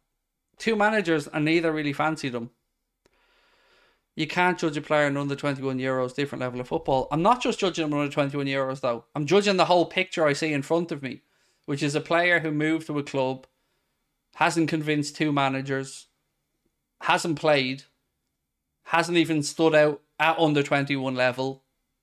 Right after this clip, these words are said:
and yet is supposed to be touted as a solution to our midfield problem. If you put all them things together,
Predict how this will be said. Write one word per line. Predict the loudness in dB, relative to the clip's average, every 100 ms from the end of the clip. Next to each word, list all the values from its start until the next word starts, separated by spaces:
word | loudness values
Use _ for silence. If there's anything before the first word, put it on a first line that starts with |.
| _ _ _ 0
and | 2 4 2 -4 -8 -20 _ _ _
yet | -8 2 2 2 -4 -18 _ -6
is | -2
supposed | 0 2 0 0
to |
be | -6
touted | 0 0 0 0
as | 0 -2 -4 -16 _ _ _ _ _ _ _ _ _ _ _ _ _ _ _ _ _ _ -8
a |
solution | -4 0 2 2 0 -4
to | 0 4
our | 4
midfield | 4 -2 -2 -4
problem. | 0 2 2 -2 -10 _ _ _
If | -2
you | 2 2
put | 2 4
all | 6 6
them | 4 2
things | -2 -2
together, | -4 0 2 2 -2